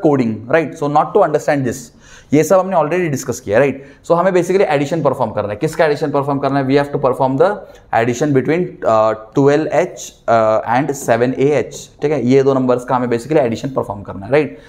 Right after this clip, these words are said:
So ये दो नंबर्स का एडिशन perform करने के लिए, अच्छा, ये दो numbers का addition perform करने के लिए पहले उसको बाइनरी में convert करो। So one and this is two, Seven को हम ऐसे लिखते हैं, सेवन को हम ऐसे लिखते हैं and A को हम ऐसे लिखते हैं। और आप अगर इनका binary addition करोगे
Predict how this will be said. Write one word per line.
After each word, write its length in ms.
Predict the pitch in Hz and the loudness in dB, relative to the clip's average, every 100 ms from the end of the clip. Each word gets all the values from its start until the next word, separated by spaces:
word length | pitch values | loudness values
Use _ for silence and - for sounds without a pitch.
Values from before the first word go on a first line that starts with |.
| - _ | -20 _
So 60 | 131 | 0
ये 180 | 127 147 | 2 2
दो 100 | 143 | 2
नंबर्स 280 | 135 131 127 | 2 0 0
का 100 | 127 | -2
एडिशन 280 | 113 135 | -2 -4
perform 400 | 131 110 - 143 | -2 -2 0 -2
करने 340 | 165 127 123 131 | 0 0 0 0
के 140 | 131 | 0
लिए, 420 | 123 180 220 - - - | 2 2 0 -6 -18 -6
अच्छा, 180 | 123 131 | 0 0
ये 200 | 117 131 | 2 2
दो 180 | 135 135 | 2 2
numbers 220 | 131 131 | 2 0
का 80 | 127 | 0
addition 220 | 120 131 | 0 -2
perform 300 | 127 120 127 | 0 0 0
करने 200 | 127 120 | 0 0
के 40 | 135 | 0
लिए 100 | 165 | 0
पहले 180 | 123 | 0
उसको 160 | 120 147 | -2 0
बाइनरी 240 | 117 113 | 0 0
में 100 | 123 147 | -2 0
convert 240 | 127 101 | 0 -2
करो। 280 | 98 101 - - - - - | -6 -8 -10 -20 -20 -16 0
So 80 | 117 113 - - 117 | 2 2 -2 -8 -2
one 120 | 120 165 160 - - _ _ - 113 | 0 0 -6 -14 -20 _ _ -10 -6
and 140 | 110 | -4
this 180 | 113 180 | -2 -2
is 220 | - - | -2 -2
two, 140 | 120 95 - - _ _ - | -2 -2 -12 -20 _ _ -12
Seven 400 | - 120 127 131 | 0 2 2 0
को 80 | 139 | 0
हम 100 | 123 | 0
ऐसे 220 | 120 139 | -2 -4
लिखते 220 | 135 139 | -2 0
हैं, 320 | 170 190 - - _ _ _ _ _ | 0 -2 -14 -20 _ _ _ _ _
सेवन 320 | - 110 117 | -2 0 2
को 140 | 117 127 | 2 0
हम 120 | 120 | 0
ऐसे 240 | 110 - | -4 -2
लिखते 220 | 120 123 | -4 0
हैं 220 | 143 170 - 110 107 | 0 0 -2 -2 0
and 140 | 110 110 | -2 0
A 140 | 123 | 0
को 120 | 120 | 2
हम 100 | 151 | 0
ऐसे 200 | 120 117 | 0 -4
लिखते 200 | 101 - | -8 -6
हैं। 80 | 101 | -6
और 200 | 104 113 | 0 2
आप 120 | 117 117 | 2 0
अगर 180 | 120 | -2
इनका 120 | 120 123 | 0 0
binary 260 | 107 120 | 0 2
addition 300 | 120 113 127 | 0 0 0
करोगे 300 | 127 123 180 | 2 4 2